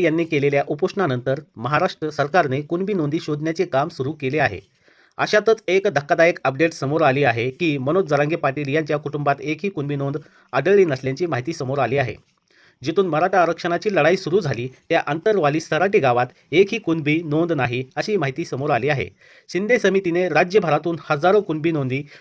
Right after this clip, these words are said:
शोधून काढल्या, मात्र मनोज जरांगेच्या गावातच शिंदे समितीला एकही कुणबी नोंद आढळली नाही. त्यामुळे मनोज जरांगे यांचे कुटुंब आणि आंतरवाली सराटीचे गावकरी देखील या आरक्षणापासून वंचित राहण्याचे चिन्ह दिसून येत आहे. वीस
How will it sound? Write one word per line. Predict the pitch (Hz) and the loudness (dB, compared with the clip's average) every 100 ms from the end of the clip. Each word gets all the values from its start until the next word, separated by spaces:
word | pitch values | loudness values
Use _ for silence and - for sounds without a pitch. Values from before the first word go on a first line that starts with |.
| - | -6
शोधून | 147 143 220 | -2 0 2
काढल्या, | 156 117 127 143 - | 2 2 -2 -6 -4
मात्र | 135 175 147 139 | -2 -2 -4 -4
मनोज | 139 175 214 | -2 0 2
जरांगेच्या | 160 170 170 165 165 | 2 0 0 0 2
गावातच | 135 147 151 175 190 180 - | 2 2 2 0 0 -4 -6
शिंदे | 165 202 | 2 2
समितीला | 196 160 147 147 156 | 2 -2 -2 -2 -2
एकही | 170 180 202 | -4 -4 -6
कुणबी | 196 165 131 | -6 -4 -4
नोंद | 139 139 147 _ - | -4 -6 -8 _ -6
आढळली | 123 147 190 | 0 4 4
नाही. | 147 95 - _ _ _ _ - | 4 -4 -16 _ _ _ _ 2
त्यामुळे | 202 196 135 151 - - | 2 4 2 0 -4 -8
मनोज | 139 208 175 | -2 0 4
जरांगे | 165 170 185 | 4 4 4
यांचे | 170 160 | 2 0
कुटुंब | 160 202 208 196 | -2 -2 0 0
आणि | 170 160 165 165 | 0 0 0 -2
आंतरवाली | 165 208 185 165 170 | 0 2 2 0 0
सराटीचे | 160 160 165 170 147 160 - 127 | 0 0 -2 -4 -4 -6 -6 2
गावकरी | 170 196 170 165 | 4 4 0 0
देखील | 139 - 147 - _ | -2 -2 -8 -10 _
या | 135 175 - | 0 0 2
आरक्षणापासून | 139 - 208 175 120 143 175 _ - | -2 0 -2 0 0 -2 -6 _ -6
वंचित | 131 160 226 202 | -4 -2 -4 -2
राहण्याचे | 143 143 139 180 | -2 0 -2 -2
चिन्ह | 175 180 185 | -2 -4 -2
दिसून | 135 160 160 | -4 -6 -6
येत | 139 - | -4 -2
आहे. | 101 90 _ _ _ _ _ _ _ - | -2 -4 _ _ _ _ _ _ _ -20
वीस | 117 180 262 | -6 -2 0